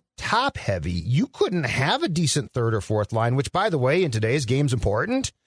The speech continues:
So I just don't see from, uh, and again, I'm not the quickest math guy. I don't see from a math standpoint how this works.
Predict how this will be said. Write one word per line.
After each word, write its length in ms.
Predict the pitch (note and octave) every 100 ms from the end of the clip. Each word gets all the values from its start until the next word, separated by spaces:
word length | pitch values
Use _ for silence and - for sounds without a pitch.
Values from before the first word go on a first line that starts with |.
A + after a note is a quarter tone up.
| _ _
So 180 | - F3
I 140 | E3+
just 180 | G#3 A#3+
don't 240 | G#3 G3+ -
see 320 | - F#3 G3+
from, 380 | - E3 D3+ D3
uh, 260 | C3+ A#2 -
and 240 | B2+ A#2
again, 320 | G2+ D#3+ B3 A#2
I'm 80 |
not 220 | A2 C3 -
the 60 |
quickest 300 | - E3+ D#3+
math 300 | F3+ F#3+ A3
guy. 220 | B2 A2 -
I 100 | D3
don't 200 | A#3 F3+
see 140 | G3+
from 160 | F#3 D#3
a 60 | A#2
math 340 | G#2 B2+ B3
standpoint 540 | - B2+ F2+ - E2
how 100 | D2
this 160 | B1+ -
works. 400 | - - _ -